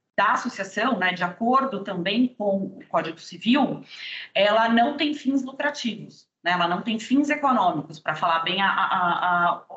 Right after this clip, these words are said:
a letra do artigo cinquenta e três. Então, a, a associação que todo o valor que a associação produz, todo o lucro que a, que a associação produz,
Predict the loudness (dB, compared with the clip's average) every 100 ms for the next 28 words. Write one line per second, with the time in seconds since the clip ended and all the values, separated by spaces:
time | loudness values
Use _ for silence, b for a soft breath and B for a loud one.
0 | -2 0 0 0 -2 2 0 0 -4 -6
1 | -4 -4 -4 -6 -8 -8 -12 -20 B B
2 | B B B B B -2 0 4 4 4
3 | 0 -4 -16 _ _ 0 0 -2 -2 0
4 | 0 -2 -10 -14 -16 -4 -2 -2 -6 -8
5 | -6 -8 -12 _ 0 2 2 2 2 2
6 | 2 0 -2 -6 -10 -10 -10 -6 -4 -4
7 | -2 0 2 2 4 4 2 -2 -6 -6
8 | -8 -10 _ -6 -6 -8 -12 -12 -10 -2
9 | 2 4 2 -4